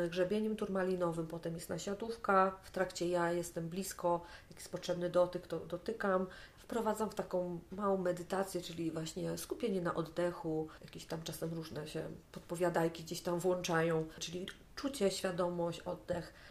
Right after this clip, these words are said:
To trwa około dziesięć do piętnastu minut, takie pierwsze nasiadówki. Później można sobie, w zależności od sytuacji, nawet czterdzieści minut siedzieć na przykład w domu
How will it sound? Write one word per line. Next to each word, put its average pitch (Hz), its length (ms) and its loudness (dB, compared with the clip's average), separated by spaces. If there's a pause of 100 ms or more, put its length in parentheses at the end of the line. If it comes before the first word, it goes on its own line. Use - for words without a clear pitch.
(160)
To 311 80 -6
trwa - 260 2
około 214 220 0
dziesięć - 280 -4
do 185 80 2
piętnastu 180 460 -4
minut, 170 220 0
takie 165 220 -6
pierwsze 165 320 -4
nasiadówki. 165 560 -8
Później 262 300 0
można 214 240 2
sobie, 190 400 4
w 180 40 0
zależności 185 460 0
od - 60 -6
sytuacji, 180 420 -4
nawet 175 220 -4
czterdzieści 175 560 -6
minut 170 260 -6
siedzieć - 340 -10
na - 80 -8
przykład 160 200 -8
w 160 60 -14
domu 160 280 -6